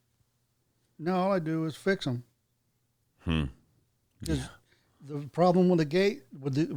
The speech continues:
Speaker 1: you know, with those kind of gates is they're always broke. Doesn't matter who
Speaker 2: Mm-hmm.
Speaker 1: builds 'em.
Speaker 2: Yeah.
Speaker 1: They're always broke. And, uh, I, I mean,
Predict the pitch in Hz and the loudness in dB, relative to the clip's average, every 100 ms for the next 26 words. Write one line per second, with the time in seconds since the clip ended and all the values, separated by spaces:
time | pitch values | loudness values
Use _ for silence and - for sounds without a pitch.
0 | 139 143 123 117 120 _ _ 180 _ 127 | 4 4 4 -2 -8 _ _ -20 _ -8
1 | 147 135 156 147 127 135 165 131 131 - | -6 -4 -2 -2 -2 -4 -4 -4 -8 -10
2 | _ _ _ _ _ _ _ 196 254 202 | _ _ _ _ _ _ _ 0 4 4
3 | 127 143 - - _ _ _ _ 190 233 | 2 -2 -4 -10 _ _ _ _ -4 0
4 | 240 240 208 240 185 151 117 110 117 _ | 2 4 4 4 4 2 2 -4 -8 _
5 | _ _ _ _ _ _ _ _ _ _ | _ _ _ _ _ _ _ _ _ _
6 | _ 76 71 85 76 185 220 220 233 254 | _ -10 -6 -4 -4 -2 -2 -2 -2 -2
7 | 208 - - - - 151 147 127 131 127 | -2 -10 -14 -14 -14 -10 -6 -4 -6 -10
8 | 143 _ _ _ _ _ _ _ _ _ | -20 _ _ _ _ _ _ _ _ _
9 | _ _ _ _ _ _ _ _ _ _ | _ _ _ _ _ _ _ _ _ _
10 | _ 190 214 175 240 190 | _ -6 0 2 4 6